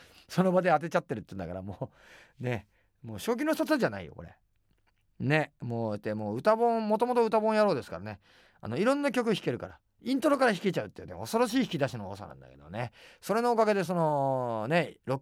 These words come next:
ク、あの、カセットロック芋煮会でね、四時間、もうね、四時間近く、あの、ね、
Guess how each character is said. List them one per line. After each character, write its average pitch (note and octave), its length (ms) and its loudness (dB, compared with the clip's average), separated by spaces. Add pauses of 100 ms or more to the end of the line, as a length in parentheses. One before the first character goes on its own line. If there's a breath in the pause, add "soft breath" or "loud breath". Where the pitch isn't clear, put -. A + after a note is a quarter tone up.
ク、 - 100 -10
あ A2 60 -4
の、 G#2 120 -6
カ B2 100 -4
セ C3+ 60 -2
ッ - 20 -2
ト C3+ 80 -4
ロ C3 80 0
ッ - 20 -16
ク C3 80 -6
芋 B2 160 -4
煮 B2 80 -6
会 G#2+ 160 -2
で F#2+ 100 -6
ね、 C3 240 -4
四 C3+ 140 0
時 G#3 180 4
間、 A3 440 2 (320 loud breath)
も C3+ 380 0
う F#2+ 60 -8
ね、 C3 200 0
四 D#3 100 4
時 G3+ 140 -4
間 B3 300 2
近 A3+ 200 -2
く、 E3+ 100 -2
あ C3 60 0
の、 G2+ 420 -8 (360 soft breath)
ね、 D#3+ 220 0